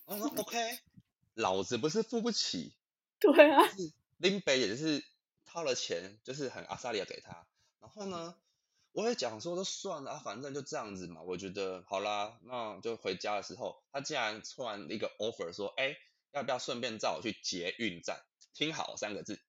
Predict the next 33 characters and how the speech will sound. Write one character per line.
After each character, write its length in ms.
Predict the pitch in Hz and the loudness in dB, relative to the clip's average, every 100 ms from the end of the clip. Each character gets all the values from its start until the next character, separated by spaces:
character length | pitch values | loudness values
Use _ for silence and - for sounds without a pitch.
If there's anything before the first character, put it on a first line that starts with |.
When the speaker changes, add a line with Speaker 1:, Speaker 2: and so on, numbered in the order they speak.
| _ | _
Speaker 1:
捷 280 | - 92 85 | -4 -4 -4
运 220 | 107 165 165 | -4 -4 0
站。 180 | - | 6
Speaker 2:
<laughs> 600 | 415 - 339 - 453 - - | 10 10 10 8 4 4 -4
Speaker 1:
然 60 | - | -4
后 80 | |
我 40 | - | -2
心 120 | 208 | 0
想 100 | 143 | -2
说 100 | 285 | 2
：“嗯， 200 | - 679 | 4 4
excuse 440 | - 392 587 392 294 | 4 4 6 4 2
me， 80 | 147 147 - - | 0 0 -6 -6
信 280 | - 165 | 0 2
义 100 | 165 | 4
区， 440 | 143 - 139 131 135 - - | 2 2 2 2 0 -8 -10
我 100 | 98 | -6
其 140 | - | -4
实 100 | 113 | -2
走 220 | 110 98 95 | -2 -2 -2
路 140 | 127 | -2
去 540 | 113 139 123 107 92 - _ _ _ _ _ | -2 0 2 0 -2 -8 _ _ _ _ _
一 100 | 131 | 0
零 140 | 127 113 | 2 2
一 260 | 113 113 | 0 0
捷 180 | 107 95 | -2 -4
运 120 | 101 | -4
站 160 | 101 98 | -4 -8
其 100 | 87 | -8
实 80 | 87 | -16
蛮 220 | 82 82 | -20 -20
近 220 | 92 85 | -20 -20
的。” 80 | - | -20